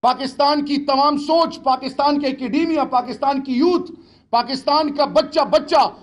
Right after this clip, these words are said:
अल्लाह और अल्लाह के रसूल के बाद, धरती माँ के बाद एक चीज है,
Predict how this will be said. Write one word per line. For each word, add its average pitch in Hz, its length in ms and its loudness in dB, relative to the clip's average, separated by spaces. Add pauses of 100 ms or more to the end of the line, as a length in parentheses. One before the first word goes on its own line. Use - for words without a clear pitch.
(200)
अल्लाह 285 260 2
और 240 100 0
अल्लाह 254 220 0
के 240 160 -4
रसूल 233 340 -2
के 240 100 0
बाद, 233 260 2
धरती 262 300 -2
माँ 254 180 2
के 254 120 -6
बाद 262 320 2 (240)
एक 302 380 0
चीज 285 300 2
है, 190 340 -2